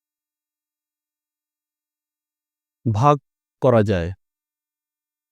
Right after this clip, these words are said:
কি কি? একটা হচ্ছে উদ্দেশ্য, এক নম্বর হচ্ছে উদ্দেশ্য, যেটাকে বলা যায়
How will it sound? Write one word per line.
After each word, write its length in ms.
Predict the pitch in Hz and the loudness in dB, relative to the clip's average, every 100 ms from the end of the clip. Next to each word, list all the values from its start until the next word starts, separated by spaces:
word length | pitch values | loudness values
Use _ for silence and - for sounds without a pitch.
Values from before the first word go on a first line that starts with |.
| _ _ _ _ _ _ _ | _ _ _ _ _ _ _
কি 100 | 180 165 | 0 2
কি? 160 | 202 226 - _ _ _ _ _ _ _ _ _ _ _ _ _ _ _ _ _ | 2 -2 -4 _ _ _ _ _ _ _ _ _ _ _ _ _ _ _ _ _
একটা 200 | 151 - | -4 2
হচ্ছে 360 | 180 170 - 185 165 233 - _ _ _ _ _ _ _ _ _ _ _ _ _ - | 2 2 -2 0 0 -2 -8 _ _ _ _ _ _ _ _ _ _ _ _ _ 0
উদ্দেশ্য, 420 | 151 160 175 - 233 277 - _ _ _ _ _ _ _ _ _ - | 4 6 4 2 0 0 -6 _ _ _ _ _ _ _ _ _ -8
এক 100 | 139 | -2
নম্বর 200 | 156 156 | 0 0
হচ্ছে 140 | 156 147 | 2 2
উদ্দেশ্য, 340 | 139 156 - 226 277 - _ _ _ _ _ _ _ _ _ _ _ _ _ _ _ _ _ 107 | 2 0 0 -2 -2 -10 _ _ _ _ _ _ _ _ _ _ _ _ _ _ _ _ _ -6
যেটাকে 300 | 135 151 160 | -2 2 4
বলা 140 | 156 | 4
যায় 120 | 156 | 2